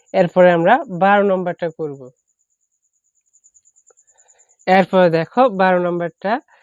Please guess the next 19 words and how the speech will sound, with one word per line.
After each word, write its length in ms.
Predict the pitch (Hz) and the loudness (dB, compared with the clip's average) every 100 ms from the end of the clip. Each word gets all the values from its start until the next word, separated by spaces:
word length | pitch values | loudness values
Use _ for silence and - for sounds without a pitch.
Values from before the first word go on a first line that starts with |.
| _ _ - | _ _ -8
লিজা 500 | 175 196 214 196 247 | -2 0 0 4 4
ও 20 | 247 240 | 2 -2
শিখার 340 | 226 202 233 220 | -10 -8 -6 -4
বয়স 260 | 208 202 202 226 | -2 -2 -2 -6
অনু-, 320 | 226 220 - _ - | -6 -6 -10 _ -8
অনুপাত, 380 | 214 220 226 254 - _ - | -6 -2 0 0 -2 _ -8
লিজা 240 | 185 202 220 | -4 -2 0
ও 20 | 233 | -2
শিখার 280 | - 208 220 214 | -4 -6 -4 -2
বয়সের 280 | 208 202 214 220 | -2 0 -2 -2
অনুপাত 300 | 220 226 214 185 | -2 -2 -4 -2
দুই 120 | 208 202 | 2 4
অনুপাত 320 | 196 190 196 - _ - | 2 0 -4 -6 _ -2
তিন, 180 | 214 294 - _ _ _ _ _ | 0 0 -2 _ _ _ _ _
মানে 120 | 180 185 | 0 0
টু 80 | - 202 | 0 2
অনুপাত 300 | 220 214 220 - | 2 2 -2 -4
থ্রি। 220 | - 202 254 392 _ _ _ _ - | -2 2 2 0 _ _ _ _ 0
তাদের 360 | 196 202 214 | 2 2 0